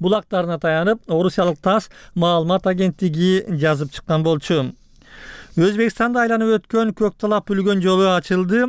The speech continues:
Ош Баткен Исфана жолундагы Көк Талап үлгөн жол тилкеси бүгүн ачылды.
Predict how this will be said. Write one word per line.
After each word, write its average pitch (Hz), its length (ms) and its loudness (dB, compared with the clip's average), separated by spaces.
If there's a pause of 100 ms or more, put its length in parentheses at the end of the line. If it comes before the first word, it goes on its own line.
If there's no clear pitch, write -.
(120)
Ош 180 240 -2
Баткен 185 400 -2
Исфана 196 240 -2
жолундагы 180 640 0
Көк 185 160 -2
Талап 185 320 -2
үлгөн 170 240 0
жол 170 160 0
тилкеси 160 480 0 (320)
бүгүн 180 480 0
ачылды. 156 540 -2